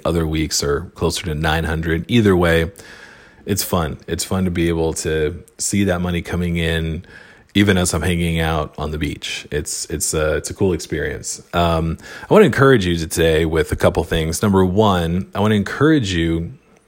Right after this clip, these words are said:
to get a big picture. While I was on a plane, I, I live in Northern California.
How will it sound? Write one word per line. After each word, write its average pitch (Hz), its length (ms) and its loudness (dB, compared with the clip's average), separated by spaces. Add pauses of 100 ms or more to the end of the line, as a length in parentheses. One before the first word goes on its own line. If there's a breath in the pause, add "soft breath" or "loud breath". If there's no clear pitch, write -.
(180)
to 104 120 0
get 110 220 2
a 98 100 4
big 104 340 0
picture. 76 640 -2
While 104 180 6
I 120 120 4
was 98 200 4
on 104 140 4
a 92 80 0
plane, 85 300 -2
I, 82 80 0
I 85 180 2
live 101 240 4
in 87 200 0
Northern 95 280 4
California. 87 720 0